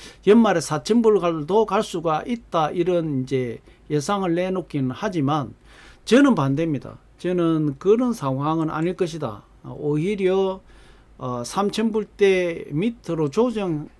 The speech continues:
음, 될 가능성이 많다. 아, 저는 그렇게 봅니다. 그래서 금리 인하가 어쨌든 구월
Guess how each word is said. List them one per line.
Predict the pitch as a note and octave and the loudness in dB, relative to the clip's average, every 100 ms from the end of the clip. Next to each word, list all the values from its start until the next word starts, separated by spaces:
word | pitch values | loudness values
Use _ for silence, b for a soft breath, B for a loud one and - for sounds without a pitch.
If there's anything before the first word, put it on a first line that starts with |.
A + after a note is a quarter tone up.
| - | -8
음, | C3 B2+ A#2+ - | -6 -4 -8 -4
될 | E3+ E3+ | -2 0
가능성이 | C#3 D#3 E3+ F3 F3 A3+ A#3+ b b b b - | -2 -2 -4 -4 -2 -2 -4 b b b b -2
많다. | D#3+ E3+ F#3+ F3+ - _ | 0 2 4 2 0 _
아, | - A#2+ | -18 -12
저는 | D3 C#3 | -8 -8
그렇게 | C3 C#3 B2+ | -6 -8 -8
봅니다. | B2 C3 B2+ G#2+ G#2 C3+ | -6 -4 -6 -10 -16 -14
그래서 | - D3 C#3+ A2 B B B B B - | -10 -4 -4 -4 B B B B B 4
금리 | B3 B3 G#3+ F#3+ F3 | 8 8 8 4 2
인하가 | F3+ F#3+ F3 F3+ | 2 0 2 2
어쨌든 | E3 C#3+ G3 G3 F3+ D#3+ | 0 0 -2 0 -2 -2
구월 | E3 F#3 F#3+ F#3 F3+ | 0 2 4 4 2